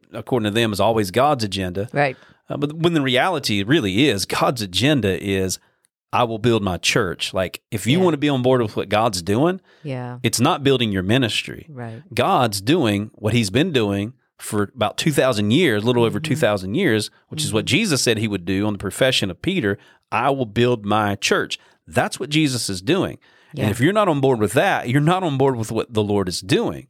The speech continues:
Speaker 2: Yeah.
Speaker 1: So, um, aside from all, you know, all this, these reasons why people are not a part of a local church, I think you can boil it down to, in a lot of ways, a rebellious heart.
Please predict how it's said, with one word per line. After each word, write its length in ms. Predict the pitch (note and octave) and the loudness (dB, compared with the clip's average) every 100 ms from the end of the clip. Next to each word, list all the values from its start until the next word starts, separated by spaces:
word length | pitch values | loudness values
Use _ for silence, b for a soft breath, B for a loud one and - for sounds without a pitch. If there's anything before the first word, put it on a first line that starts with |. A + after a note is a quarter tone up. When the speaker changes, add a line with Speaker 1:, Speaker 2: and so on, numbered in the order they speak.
| - | -4
Speaker 2:
Yeah. 240 | D3+ C3 b b b | -4 -4 b b b
Speaker 1:
So, 400 | - C#3+ G2+ F#2+ b b - | 2 2 2 0 b b -8
um, 440 | G2 F#2+ F2+ - _ _ _ _ _ | -4 -2 -4 -10 _ _ _ _ _
aside 520 | - - D3+ C#3+ C#3+ C3+ | -2 0 2 2 0 0
from 200 | A#2+ F2 | -2 0
all, 200 | F2+ - | -6 -2
you 100 | D#3+ | 0
know, 100 | G#2+ | 2
all 200 | A2+ B2+ | 4 2
this, 320 | B2 A2 - - _ _ | 2 0 -2 -6 _ _
these 180 | A#2 G2 | -4 0
reasons 420 | A2 C3 A2+ G#2 | 2 2 0 0
why 260 | G#2+ B2 A2+ | 2 2 2
people 260 | C3+ A2+ | 0 0
are 60 | G#2+ | 2
not 180 | G#2+ G2+ | 2 0
a 20 | |
part 240 | - A2 | 0 0
of 60 | G2 | 0
a 40 | G2 | -2
local 260 | G2+ F2 | -2 -4
church, 300 | - - C3 - | -4 0 0 0
I 80 | |
think 220 | B2+ C#3 G#2+ | 0 0 -2
you 80 | |
can 160 | - F#2 | -4 -6
boil 360 | E2+ A2+ D3+ G3+ | 0 2 2 0
it 140 | C3 | 0
down 380 | A2+ G#2+ G#2 G#2 | 0 2 0 -2
to, 280 | - F#2+ E2 | -4 -4 -4
in 60 | |
a 100 | E2 | -4
lot 300 | E2+ F2 G2+ | -4 0 2
of 60 | E3 | 2
ways, 520 | A#3+ A3 F2+ F#2 - - _ _ _ _ _ G#2 | 2 2 0 -4 -12 -18 _ _ _ _ _ -4
a 40 | |
rebellious 500 | G2 E2 F#2 F#2 G2 | -4 0 2 2 -2
heart. 300 | - D#2+ - | -4 -6 -10